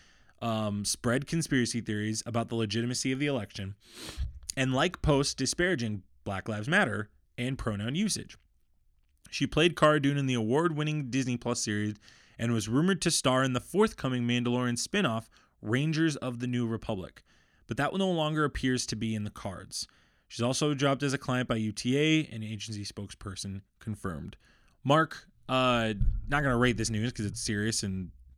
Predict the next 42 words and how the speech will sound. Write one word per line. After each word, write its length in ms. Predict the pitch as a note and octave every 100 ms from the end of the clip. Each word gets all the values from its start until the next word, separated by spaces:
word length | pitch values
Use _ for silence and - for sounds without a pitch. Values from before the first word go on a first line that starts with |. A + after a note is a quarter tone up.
| F2+ -
it 200 | A#2 F#2
just 320 | A2 - -
is 160 | A#2+
out 100 | A#2
of 140 | G#2+ -
taste 400 | - B2+ A2 -
to 80 | F#2+
rate 200 | F#2 G2
it. 160 | A2 - - - - - -
What 120 | F#3
are 40 | C4
your 100 | D4
thoughts 320 | F#3+ G3+ G#3+
on 140 | E3
this, 180 | A#2 G#2+
man? 260 | G#2+ G2+ A#2+
'Cause 220 | - C#3
this, 220 | F3 F#3 D3+ -
and, 160 | F3
and 180 | F3 F3+
we're 80 | A3
gonna 140 | C4
try 180 | - B3+
not 120 | B3+
to 60 | G#3
get 140 | F#3
too 120 | - G#3
political, 400 | F#3+ F3 F#3 F3+
but 220 | F#3 D#3+
we, 300 | D3+ D3+ G#3+
we, 160 | G#3+ A#3
we 100 | F#3+
did 240 | F#3+ G3
feel 140 | - F#3
like 120 | D#3+
this 140 | D3+
needed 220 | D#3 D3+ C#3
to 80 |
be 80 | B2+
talked 260 | A#2 A#2 A2
about. 240 | A2+ A2
It's 260 | G#2 -